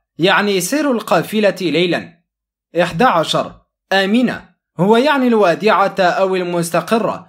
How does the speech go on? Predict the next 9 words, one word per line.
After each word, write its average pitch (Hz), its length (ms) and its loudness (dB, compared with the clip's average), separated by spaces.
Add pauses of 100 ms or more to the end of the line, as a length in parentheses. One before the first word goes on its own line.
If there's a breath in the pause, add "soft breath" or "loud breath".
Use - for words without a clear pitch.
(220 soft breath)
كما 175 320 0
أنه 185 440 -2
اسم 196 220 -4
أم 190 340 -2
النبي 185 540 -4
صلى 175 280 -2
الله 175 420 0
عليه 165 400 0
وسلم. 156 680 -4